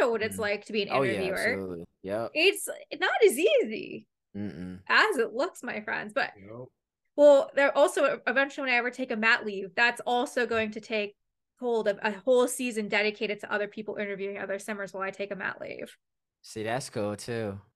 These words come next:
Speaker 1: Right? So it's just kinda like, I was literally thinking today, like, well, you know what got me excited and not stressed about, yeah, I had to find a new makeup artist today, and
Speaker 2: Mm-hmm.
Speaker 1: yeah, my dress still doesn't fit, and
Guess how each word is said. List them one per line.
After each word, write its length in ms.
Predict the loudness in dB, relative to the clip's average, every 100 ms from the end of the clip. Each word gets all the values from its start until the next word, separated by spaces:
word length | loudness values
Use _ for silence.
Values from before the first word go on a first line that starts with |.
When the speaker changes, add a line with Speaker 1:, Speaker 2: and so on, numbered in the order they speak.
| _
Speaker 1:
Right? 400 | 2 4 4 2
So 160 | 0 0
it's 100 | 0
just 180 | -4 -2
kinda 200 | 0 4
like, 200 | 2 2 2
I 120 | 4
was 120 | 4
literally 260 | 4 4 4
thinking 280 | -4 -8
today, 280 | -4 0 0
like, 180 | 0 -2
well, 80 | 0
you 80 | 4
know 60 |
what 100 | 6
got 160 | 6 4
me 80 | 2
excited 380 | 0 2 2 0
and 100 | -2
not 160 | -2
stressed 380 | -2 0 0 -2
about, 300 | 0 0 0 -6 _ _ _ _ _ _
yeah, 140 | 0 0
I 40 |
had 120 | 0
to 60 | -4
find 220 | 0 0
a 60 | 0
new 80 | 0
makeup 320 | -2 -4 -6
artist 320 | -6 -6 -10
today, 240 | -12 -10
and 120 | -10 -8
Speaker 2:
Mm-hmm. 120 | -10 -12 _
Speaker 1:
yeah, 220 | 4 6
my 120 | 6 4
dress 260 | 2 0
still 140 | -2 0
doesn't 260 | -2 -4
fit, 360 | -10 -8 -6 -6
and 240 | -6 -10